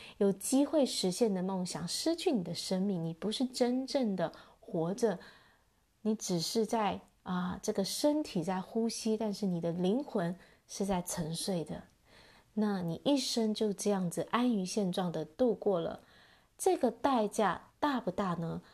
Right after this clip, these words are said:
这样的冒的险呢，是不是更大的呢？人生最大的冒险不在于你去追求梦想的行动当中的那些冒险，而是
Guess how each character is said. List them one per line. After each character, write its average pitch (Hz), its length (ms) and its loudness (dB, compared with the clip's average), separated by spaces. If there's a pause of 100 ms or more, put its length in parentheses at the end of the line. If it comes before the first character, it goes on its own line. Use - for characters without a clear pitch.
(360)
这 - 140 0
样 285 160 2
的 214 140 2
冒 226 260 2
的 180 140 0
险 160 400 -4
呢， 165 140 -4
是 175 180 -2
不 170 100 0
是 175 240 -2 (100)
更 196 300 -2
大 185 220 -4
的 165 120 -6
呢？ 165 320 -4 (880)
人 233 200 4
生 302 260 0
最 294 240 2
大 240 160 0
的 185 140 -2
冒 185 340 0
险 170 240 -2
不 175 140 -2
在 208 240 2
于 175 140 0
你 170 180 -4
去 202 160 -4
追 240 320 2
求 202 180 -2
梦 190 280 0
想 165 180 -6
的 170 80 -4
行 170 260 -2
动 214 200 0
当 175 180 -2
中 175 260 -2
的 170 200 -2 (260)
那 226 100 0
些 185 220 0
冒 175 220 -4
险， - 280 -6 (600)
而 190 160 2
是 220 400 2